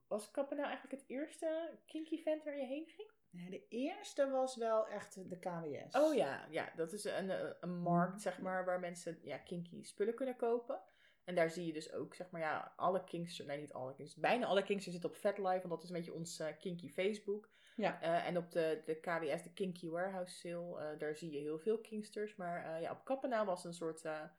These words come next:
Speaker 1: art expo met, eh, ja, het was gewoon een heel groot evenement waarvan alles te doen was.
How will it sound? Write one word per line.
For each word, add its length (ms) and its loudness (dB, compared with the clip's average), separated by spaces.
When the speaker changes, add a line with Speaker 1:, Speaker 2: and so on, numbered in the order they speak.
Speaker 1:
art 480 0
expo 880 2
met, 320 -6
eh, 340 -6
ja, 140 -6
het 100 -16
was 140 -12
gewoon 140 -6
een 80 -2
heel 80 4
groot 360 -2
evenement 380 -2
waarvan 240 -2
alles 260 0
te 100 -4
doen 260 0
was. 440 -4